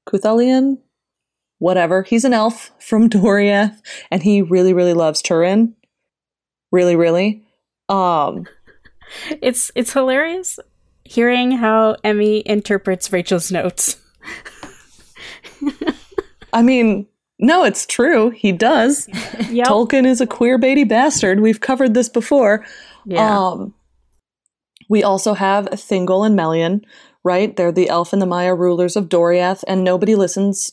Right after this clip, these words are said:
Speaker 1: to Melian ever.
Speaker 2: As per
Speaker 1: Um,
Speaker 2: usual.
Speaker 1: another very important character is Mablung, who's an elf captain of Doriath, and he's also one of Turin's friends.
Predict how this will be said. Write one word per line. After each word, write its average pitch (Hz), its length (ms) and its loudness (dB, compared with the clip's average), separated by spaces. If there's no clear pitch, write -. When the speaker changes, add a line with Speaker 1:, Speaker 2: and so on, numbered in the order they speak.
Speaker 1:
to 185 380 2
Melian 170 580 -2
ever. 160 480 -4
Speaker 2:
As 185 160 -2
per 170 140 -2
Speaker 1:
Um, 190 60 2
Speaker 2:
usual. 170 260 -4
Speaker 1:
another 196 260 0
very 185 240 0
important 190 400 -4
character 185 640 -2
is 170 680 -2
Mablung, 226 760 -4
who's 196 280 0
an 185 100 -4
elf 180 240 -4
captain 165 380 -6
of 214 160 -6
Doriath, 233 600 -2
and 165 180 -8
he's 180 200 -6
also 185 440 0
one 175 200 -2
of 170 120 -12
Turin's 175 320 -4
friends. 170 640 -4